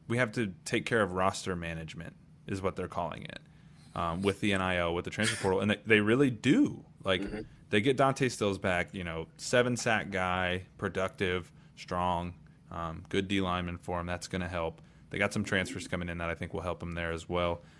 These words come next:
Speaker 1: Um, but then they also have Taj Alston, who had five sacks. Again, more production on that defensive front. Um, that will help. That will help. Controlling the line of scrimmage is a good thing.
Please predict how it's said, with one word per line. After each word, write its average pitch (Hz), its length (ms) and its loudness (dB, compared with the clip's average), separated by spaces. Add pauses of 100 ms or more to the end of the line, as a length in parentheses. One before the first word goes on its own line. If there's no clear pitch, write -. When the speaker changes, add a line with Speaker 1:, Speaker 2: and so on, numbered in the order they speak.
(120)
Speaker 1:
Um, 95 140 0
but 90 80 -4
then 113 100 -2
they 107 120 2
also 101 220 0
have 92 100 0
Taj 92 320 0
Alston, 87 480 -4 (260)
who 95 120 -4
had 87 140 0
five 101 280 2
sacks. 92 360 -2
Again, 95 380 0 (160)
more 98 180 2
production 98 440 -2
on 87 80 -4
that 85 160 -6
defensive - 360 -10
front. 87 380 -6 (400)
Um, 80 340 -4 (140)
that 104 160 2
will 123 80 4
help. 98 340 -2 (440)
That - 80 2
will 104 100 4
help. 98 240 0
Controlling 117 360 2
the 123 60 0
line 113 180 2
of 107 40 0
scrimmage 107 340 0
is 92 120 -2
a 92 40 -8
good 104 240 0
thing. 101 300 0